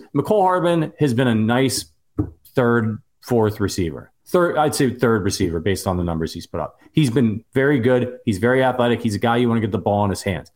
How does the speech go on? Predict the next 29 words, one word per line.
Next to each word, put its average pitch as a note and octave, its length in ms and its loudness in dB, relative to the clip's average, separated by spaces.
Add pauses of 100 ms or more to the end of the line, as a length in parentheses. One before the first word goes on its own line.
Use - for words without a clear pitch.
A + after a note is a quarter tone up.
(120)
Juju G#3+ 360 2
Smith-Schuster C3+ 800 0
is G#2+ 200 -2
the - 80 -2
only F#3 340 2
one B2 480 0 (100)
on F3 300 2
the D#3+ 100 0
team, F2+ 540 0 (140)
with G#2+ 100 0
the B2+ 80 4
exception C#3+ 400 0
of A#2+ 80 0
Josh C3 280 2
Gordon, G#2 380 0 (220)
who's C#3 160 2
had, D3 200 2
like, B2 140 2
a B2 60 2
legit G#2+ 640 0 (160)
awesome A#2 680 2 (120)
N B2 120 2
F G#2 180 -2
L G2 160 2
season. E2 380 -6 (180)
So D3+ 340 2
if A#2+ 180 -2
you G3 180 2
can, F#3+ 320 0